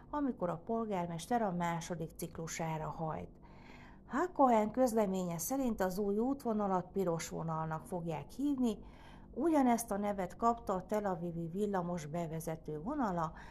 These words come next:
amely pénteken nyílt meg a nagy közönség előtt több évtizedes tervezés, építkezés és késések után. Az ingyenes transferrendszer Ramat Gan és Jaffa között közlekedik,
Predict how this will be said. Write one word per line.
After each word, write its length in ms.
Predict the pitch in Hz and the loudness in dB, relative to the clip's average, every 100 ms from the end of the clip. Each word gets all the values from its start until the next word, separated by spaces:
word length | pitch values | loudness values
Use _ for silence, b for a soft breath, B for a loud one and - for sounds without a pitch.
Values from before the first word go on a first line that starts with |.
| B | B
amely 320 | - 262 262 240 | -2 2 2 0
pénteken 580 | 269 269 247 226 220 202 | -2 -2 -2 -2 -2 -2
nyílt 300 | 202 175 170 | 0 -2 0
meg 180 | 226 214 | 0 0
a 60 | |
nagy 280 | 180 190 185 | -2 -2 -4
közönség 680 | - 190 170 165 - 160 185 | -4 -4 -4 -6 -6 -6 -2
előtt 360 | 240 220 175 | 0 0 -2
több 240 | - 247 226 | -2 -2 0
évtizedes 800 | 208 190 - 165 180 165 160 - | -2 -2 -6 -6 -4 -4 -6 -4
tervezés, 800 | 269 285 214 196 175 165 - - | -2 -2 -2 -6 -6 -6 -8 -6
építkezés 880 | 226 220 202 - 175 160 165 160 - B B B | -4 -2 -4 -4 -4 -4 -4 -6 -10 B B B
és 260 | 196 180 - | -6 -6 -6
késések 800 | 185 180 165 170 160 - 165 - | -2 0 0 -4 -4 -2 -4 -4
után. 480 | 151 - 151 143 - - - - - B B B | -10 -6 -4 -6 -10 -14 -16 -16 -16 B B B
Az 160 | - 170 | -6 0
ingyenes 460 | 311 370 294 262 - | 2 2 2 2 0
transferrendszer 1040 | 285 269 262 - 226 208 220 226 220 190 | 2 4 2 2 2 4 0 0 -2 0
Ramat 420 | 202 202 185 175 | 0 0 -2 0
Gan 180 | 208 240 | 2 2
és 220 | 214 - | 2 -2
Jaffa 380 | 185 170 165 165 | -2 -4 -4 -6
között 380 | - 170 160 - | -6 -6 -6 -4
közlekedik, 800 | 285 294 247 208 196 175 170 | -2 0 -2 0 -2 -2 -6